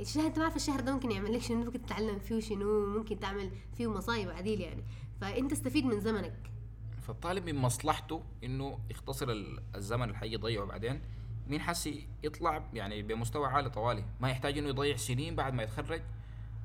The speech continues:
Speaker 1: يتعلم يا دوب
Speaker 2: في، في
Speaker 1: ويلملم
Speaker 2: إنكم
Speaker 1: في نفسه.
Speaker 2: أيوه.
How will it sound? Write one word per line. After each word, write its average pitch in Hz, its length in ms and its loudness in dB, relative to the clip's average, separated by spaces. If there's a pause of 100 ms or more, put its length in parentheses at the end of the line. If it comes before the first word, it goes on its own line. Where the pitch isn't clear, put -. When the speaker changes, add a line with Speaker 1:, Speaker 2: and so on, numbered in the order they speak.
Speaker 1:
يتعلم 208 480 0
يا 185 100 -2
دوب 196 140 -2
Speaker 2:
في، 190 60 0
في - 60 0
Speaker 1:
ويلملم 214 300 4
Speaker 2:
إنكم 214 160 6
Speaker 1:
في 202 100 2
نفسه. 202 300 -4 (160)
Speaker 2:
أيوه. 110 220 -2